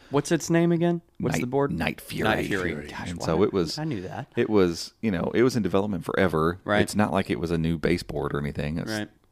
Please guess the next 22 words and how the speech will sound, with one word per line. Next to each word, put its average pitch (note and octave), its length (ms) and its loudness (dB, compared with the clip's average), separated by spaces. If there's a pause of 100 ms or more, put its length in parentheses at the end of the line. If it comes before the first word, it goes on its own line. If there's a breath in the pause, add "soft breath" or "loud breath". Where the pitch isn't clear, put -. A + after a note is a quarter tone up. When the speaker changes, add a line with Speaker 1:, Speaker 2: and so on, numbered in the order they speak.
(160)
Speaker 2:
same E2 260 -2
baseboard D#2+ 460 0
that D#2+ 140 -2 (180)
two G2 120 4
devices D#2+ 460 0
that D3 140 -8 (400)
were D2+ 140 -4
already E2 240 0
on D2 100 -6
sale, E2 600 -2
you D#2+ 120 -6
know, D2 340 -6
ha-, D#2 120 -6 (100)
had, D#2 180 -6 (100)
had E2 160 -8 (180)
been D#2+ 120 -2
delivered. D2 460 0 (400 loud breath)
And F2 80 -6
so, F2+ 340 6
yeah, E2 180 2
it E2+ 80 4
was, F#2+ 260 2